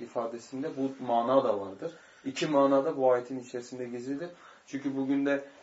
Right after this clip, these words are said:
miras taksimatı olsun, ceza hukuku olsun, bizim gibi, e, yiyip içen insanlar haşa ilahlık taslayıp kendileri bu sınırları belirliyorlar. Bu ayet bu insanlara da ulaşan bir ayettir.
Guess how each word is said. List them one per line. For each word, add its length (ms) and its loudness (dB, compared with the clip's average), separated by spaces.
miras 360 4
taksimatı 680 -2
olsun, 340 -4
ceza 320 0
hukuku 520 -2
olsun, 320 -4
bizim 300 0
gibi, 420 -4
e, 40 -6
yiyip 400 -6
içen 280 -2
insanlar 640 -4
haşa 340 2
ilahlık 520 -4
taslayıp 460 -6
kendileri 520 -2
bu 80 -8
sınırları 580 -6
belirliyorlar. 600 -4
Bu 180 6
ayet 280 0
bu 100 -6
insanlara 520 -10
da 40 -8
ulaşan 460 -6
bir 100 -6
ayettir. 500 -10